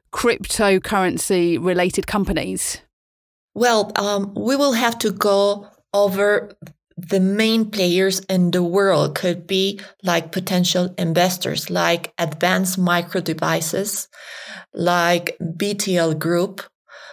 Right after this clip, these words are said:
Speaker 2: like Coincheck, like Intel Corporation, like Ledger,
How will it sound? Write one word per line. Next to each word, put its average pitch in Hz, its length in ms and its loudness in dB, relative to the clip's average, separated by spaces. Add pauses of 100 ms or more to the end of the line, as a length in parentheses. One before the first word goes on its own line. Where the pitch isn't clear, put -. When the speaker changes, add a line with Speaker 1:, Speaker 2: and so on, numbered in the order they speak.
(120)
Speaker 2:
like 175 400 0
Coincheck, 190 880 -2 (560)
like 165 460 0 (560)
Intel 220 400 0
Corporation, 175 1080 -2 (360)
like 160 320 -2
Ledger, 175 800 0